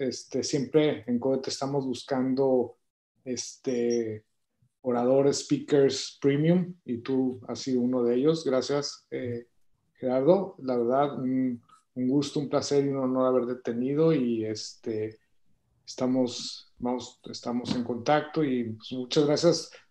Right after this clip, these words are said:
Hubo una muy buena participación, más casi ochenta, eh, participantes, que hoy en día para un webinar es bastante bueno. No sé si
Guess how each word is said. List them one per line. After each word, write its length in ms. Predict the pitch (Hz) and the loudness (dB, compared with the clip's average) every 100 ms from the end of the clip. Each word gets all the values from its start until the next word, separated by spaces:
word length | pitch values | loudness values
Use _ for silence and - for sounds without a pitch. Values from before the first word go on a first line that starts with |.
| - | 2
Hubo 160 | 135 | 6
una 180 | 151 156 | 8 6
muy 160 | 151 156 | 6 8
buena 280 | 156 156 151 | 8 4 2
participación, 920 | 131 139 123 135 131 117 - 156 165 | 0 0 -4 -4 -4 0 4 4 4
más 240 | 143 135 | 2 -2
casi 300 | - 139 - | -2 -4 0
ochenta, 760 | 147 - 143 131 151 135 117 - _ _ _ _ _ _ - | 0 0 -2 -2 0 0 0 -6 _ _ _ _ _ _ -8
eh, 580 | 123 120 117 113 113 - | -4 0 0 -2 -8 -6
participantes, 880 | 127 123 127 127 - 160 160 180 175 | -6 -4 -6 -4 0 2 4 2 2
que 100 | 160 | 4
hoy 100 | 156 | 4
en 100 | 143 | 4
día 220 | 143 139 | 0 0
para 120 | 135 | -2
un 60 | 135 | 0
webinar 380 | 139 143 135 131 | 0 0 0 0
es 140 | 123 | 0
bastante 420 | 120 - 131 127 | -2 -4 -4 -2
bueno. 280 | 131 143 156 | 0 2 2
No 100 | 156 | 2
sé 180 | 147 165 | 4 4
si 340 | - 151 123 | 4 4 2